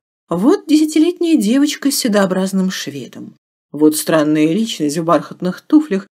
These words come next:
и парусиновой паре легается, обняв курсистку-медичку. Ровно в час ночи оркестр замолкает мгновенно.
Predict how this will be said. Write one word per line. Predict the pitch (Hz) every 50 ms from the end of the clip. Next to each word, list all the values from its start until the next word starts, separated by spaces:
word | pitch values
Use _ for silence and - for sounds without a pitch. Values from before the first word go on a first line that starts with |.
| _ _ -
и | 190
парусиновой | 180 - 196 190 190 190 - 208 196 190 185 196 220
паре | 220 - 359 359 330 302 294 - _ _ _ _
легается, | - 226 214 226 202 202 254 254 240 226 - - 196 175
обняв | 160 156 160 160 156 - -
курсистку-медичку. | - 160 156 147 - - 143 139 143 - - - 151 143 139 135 - - - - - - - 156 151 - - _ _ _ _ _ _ _ _ -
Ровно | - 196 240 302 403 466 427 370 330 302 240
в | -
час | - - 180 156 151 151 - - -
ночи | 170 180 220 349 466 466 - - 453 453 _ _ _ _ _ _
оркестр | - 285 294 294 294 294 - 339 392 - - - _ - 359 349 349
замолкает | 294 262 247 226 214 208 208 - 226 226 233 226 226
мгновенно. | 190 196 196 185 196 185 170 165 160 123 104 95 - 101 98 - - -